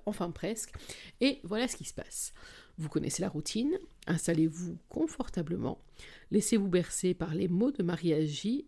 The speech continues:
et par la voix de Saul pour vous expliquer ce qui suit.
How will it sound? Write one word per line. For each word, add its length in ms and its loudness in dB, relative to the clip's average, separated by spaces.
et 300 4
par 180 0
la 100 0
voix 420 0
de 120 0
Saul 440 4
pour 140 4
vous 180 2
expliquer 580 0
ce 260 0
qui 180 -2
suit. 340 -4